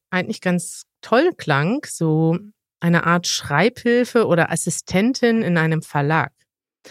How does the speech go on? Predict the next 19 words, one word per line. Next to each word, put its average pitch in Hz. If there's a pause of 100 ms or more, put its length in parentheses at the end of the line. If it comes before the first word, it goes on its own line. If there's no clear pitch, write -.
(400)
Und 175
dann 180
bin 196
ich 247
da 190
angekommen 214 (420)
und 175
ich -
wusste 196
vorher 170
wenig 175
über 156
den 151
Verlag, 151
außer 214
dass 220
sie 208 (160)
wirklich 214 (240)
ständig 226